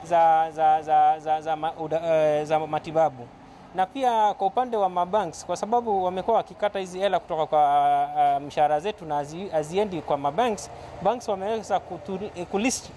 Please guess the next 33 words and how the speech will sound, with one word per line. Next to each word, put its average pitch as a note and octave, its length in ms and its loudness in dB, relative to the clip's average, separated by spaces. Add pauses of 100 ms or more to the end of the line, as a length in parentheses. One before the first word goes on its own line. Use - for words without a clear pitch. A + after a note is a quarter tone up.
(100)
wa-, E3 400 4
wauguzi F3+ 420 -2
na F3+ 100 -2
wahudumu F#3 320 -2
wengine G3+ 420 -2 (320)
kwa F#3 120 2
C B3+ 180 -4
R G3 160 0
B. F#3+ 120 -10
Hii D#3+ 280 -8
inamaanisha A3+ 400 -2
kwamba, G3+ 420 0
ah, F#3 140 0 (240)
hakuna A#3+ 400 -4
mtu A3 180 -6
ambaye, G3+ 540 0 (100)
am-, E3 200 -8
ambaye E3+ 380 2
amekuwa D#3+ 300 0
listed E3 320 -6
kwa D3 120 -2
C - 140 -2
R D#3+ 120 -2
B E3+ 240 -8 (260)
anaweza F#3 360 2
pokea E3+ 340 -4
loan, G3+ 340 -4 (320)
ama A3 360 -2
ile A#3 220 -2
mshahara A3 360 -2
ikiingia G3+ 480 -2
kwa F#3 180 0
bank, F#3 280 -2